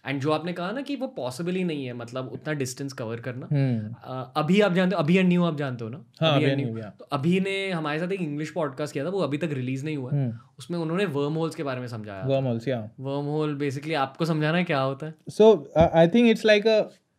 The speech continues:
Speaker 2: uh, like, space is like a paper and you
Speaker 1: हम्म।
Speaker 2: have to bend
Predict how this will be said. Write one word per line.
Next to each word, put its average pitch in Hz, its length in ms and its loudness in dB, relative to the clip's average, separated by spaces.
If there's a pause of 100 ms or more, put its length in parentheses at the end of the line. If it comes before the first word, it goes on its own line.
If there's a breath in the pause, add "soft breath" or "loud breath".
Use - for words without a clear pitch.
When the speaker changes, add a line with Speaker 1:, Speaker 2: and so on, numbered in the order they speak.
(380)
Speaker 2:
uh, 143 280 0 (140)
like, 190 220 2
space 202 340 6
is 208 160 0
like 185 240 4
a 185 140 2
paper 151 380 4
and - 400 -4
you 165 140 2
Speaker 1:
हम्म। 156 100 4
Speaker 2:
have 151 80 2
to 175 100 0
bend 170 540 4